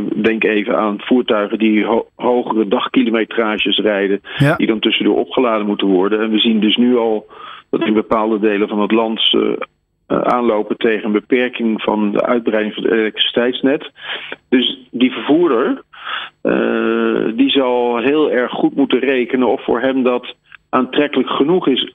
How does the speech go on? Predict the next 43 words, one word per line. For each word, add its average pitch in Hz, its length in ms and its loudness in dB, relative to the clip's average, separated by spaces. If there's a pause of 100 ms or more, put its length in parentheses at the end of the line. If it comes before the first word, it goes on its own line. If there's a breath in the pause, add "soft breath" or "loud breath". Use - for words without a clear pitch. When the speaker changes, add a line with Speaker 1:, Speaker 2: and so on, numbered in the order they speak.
Speaker 1:
in 135 140 2
die 123 140 2
periode. 101 480 0
Kijk, - 160 0
bestelwagens 160 880 0
worden 139 280 2
voor 135 160 0
een 127 80 0
periode 131 400 2
van 123 140 -4
vier 139 220 0
tot 127 140 -2
vijf 120 280 0
jaar - 200 0
aangeschaft, - 560 -2 (460 loud breath)
gemiddeld 135 420 2
genomen. 139 640 0 (640 loud breath)
En, 123 500 0
eh, 117 460 -2
in 120 60 0
een 110 100 0
aantal 120 220 -2
gevallen 107 260 0
zelfs 110 220 0
nog 104 100 0
wat 104 120 0
langer 120 300 0
als 107 160 0
er 104 280 0
lagere, 107 680 -2
sprake - 440 -2
is - 80 -4
van 110 120 0
lagere 101 360 0
kilometrages. 127 960 -2 (600 loud breath)
Maar 117 140 0
dat 131 160 0
is, 123 280 0
eh, 113 200 2
wat 117 140 0
natuurlijk 110 440 2
een, 107 180 0
eh, 107 60 2